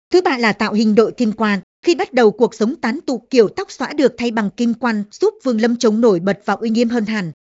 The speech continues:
Thứ tư là tạo hình tóc trắng xõa vai. Trong biến cố trước khi tiến vào chiến trường ngoại vực, cả Vương gia bị diệt môn. Cú sốc đó khiến Vương Lâm hoàn toàn bùng nổ,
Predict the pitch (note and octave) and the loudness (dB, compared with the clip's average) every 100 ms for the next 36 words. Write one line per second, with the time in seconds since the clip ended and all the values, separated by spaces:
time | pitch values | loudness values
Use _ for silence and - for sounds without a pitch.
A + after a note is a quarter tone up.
0 | - F4 F#4 C#4 A3 - G#3 A3 G3+ F4+ | 2 4 4 4 2 2 0 2 2 0
1 | G#4 - A3+ D#4 C4+ C4 C4 G#3 F3 _ | -4 0 0 0 -4 0 0 0 -2 _
2 | - D4 C4+ C#4 F4+ C#4 C#4 G#4 G#4 D4+ | -2 0 2 0 0 -2 2 -2 0 -6
3 | - A#3 D#4+ C4+ - A3+ D#4+ D#4 A#3 G3 | 0 0 2 -4 0 -2 0 0 0 0
4 | G#3+ F3 A3+ A#3 - A#3 E3 B3 A#3+ B3+ | -4 2 0 0 -6 -4 -2 -2 -2 -2
5 | A#3+ A#3+ F#3+ B3+ A#3 A3+ A#3 - _ C#4 | -2 -4 0 0 2 2 0 -4 _ 0
6 | C#4+ F4 A4 - A3+ - C4 A#3+ E4 C4 | 0 0 -4 0 -2 0 2 2 2 0
7 | A#3 G#3+ A#3+ A#3 G3 A#3 G#3 F#3 G#3 G3 | 2 0 -2 -4 -4 -2 -2 0 2 2
8 | G#3+ G3+ D3+ | 2 2 0